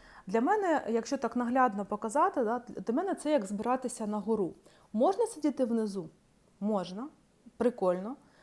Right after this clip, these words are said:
Але коли ти підіймаєшся на гору, то зовсім інші відчуття. Інший рівень повітря, іншої чистоти, а,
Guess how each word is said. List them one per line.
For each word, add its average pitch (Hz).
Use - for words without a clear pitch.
Але 214
коли 262
ти 277
підіймаєшся 247
на 208
гору, 262
то 214
зовсім 262
інші 254
відчуття. 202
Інший 269
рівень 240
повітря, 196
іншої 208
чистоти, 196
а, 208